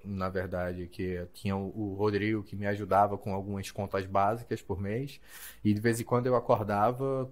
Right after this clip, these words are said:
dez horas da manhã, eu não tinha muito o que fazer, entendeu? Eu tentava conectar, eu não tinha nem internet em casa.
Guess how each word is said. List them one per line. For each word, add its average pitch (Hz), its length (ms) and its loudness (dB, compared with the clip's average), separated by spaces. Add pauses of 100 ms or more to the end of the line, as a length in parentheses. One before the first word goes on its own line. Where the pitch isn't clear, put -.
(140)
dez 104 460 4
horas 101 220 0
da 104 80 -4
manhã, 101 340 -4
eu 117 80 -4
não 107 100 -4
tinha 101 220 -6
muito 98 180 -6
o - 40 -20
que - 100 -16
fazer, 98 380 0
entendeu? 101 300 -4
Eu 101 60 -4
tentava 101 440 0
conectar, 101 520 -2
eu 104 60 0
não 107 100 -4
tinha 101 160 -8
nem 107 140 -4
internet 104 460 -2
em - 40 -8
casa. 104 400 4